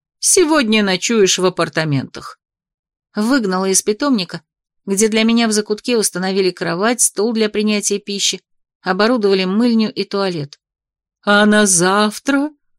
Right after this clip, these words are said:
у нас запланирована обширная программа». На робкие возражения, что я нужна малышам, Антима заявила, что у них выстроилась очередь из драконов, желающих пообщаться с малышами. За сутки с ними ничего не случится.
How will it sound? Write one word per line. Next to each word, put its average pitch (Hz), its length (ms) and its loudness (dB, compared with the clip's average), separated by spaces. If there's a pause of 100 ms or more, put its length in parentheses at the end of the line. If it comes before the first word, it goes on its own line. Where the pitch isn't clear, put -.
(140)
у 226 140 4
нас 180 260 4
запланирована 175 1040 2
обширная 185 640 0
программа». 139 720 -2 (1120)
На 226 220 4
робкие 269 340 0
возражения, 240 600 2
что 208 200 0
я 220 200 2
нужна 214 380 2
малышам, 202 720 0 (480)
Антима 262 420 2
заявила, 262 400 0
что 220 200 -2
у 226 40 0
них 233 200 0
выстроилась 214 640 2
очередь 180 480 -2
из 180 100 0
драконов, 196 540 -2
желающих 190 500 0
пообщаться 180 540 -2
с - 80 0
малышами. 165 560 -6 (760)
За 220 220 0
сутки 277 360 0
с - 100 -2
ними 262 160 6
ничего 247 340 2
не 233 120 0
случится. - 640 -4